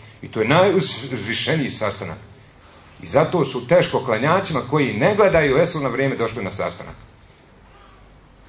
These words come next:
Ti kažeš, ja ću kasnije, pa ko ti kaže, hoćeš ti živi do sedam? Kaže, ajde dok dođemo odnekle. Možeš pognuti u putu. A mogo si tu klanjati.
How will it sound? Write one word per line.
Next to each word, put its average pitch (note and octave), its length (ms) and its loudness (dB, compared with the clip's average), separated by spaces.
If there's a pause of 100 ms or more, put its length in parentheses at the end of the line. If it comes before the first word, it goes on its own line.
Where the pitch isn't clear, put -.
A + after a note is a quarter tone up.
Ti - 100 -8
kažeš, C#3+ 200 2
ja D3+ 100 2
ću - 100 -6
kasnije, C#3+ 280 2
pa B2+ 140 4 (120)
ko D#3+ 100 4
ti E3+ 120 -4
kaže, E3+ 180 4
hoćeš B2+ 180 -2
ti A2 60 -10
živi E3+ 260 -2
do D3 120 2
sedam? E2+ 280 -6
Kaže, B2+ 120 4
ajde E3 160 2
dok C3 60 -6
dođemo B2+ 420 0 (600)
odnekle. G2+ 460 0 (160)
Možeš C#3 260 -2
pognuti F#3+ 320 2
u F#2+ 80 -2
putu. C3 300 -2 (640)
A C3+ 100 4
mogo A3 340 4
si C#3 200 -4
tu B2 200 -4
klanjati. G2 400 -8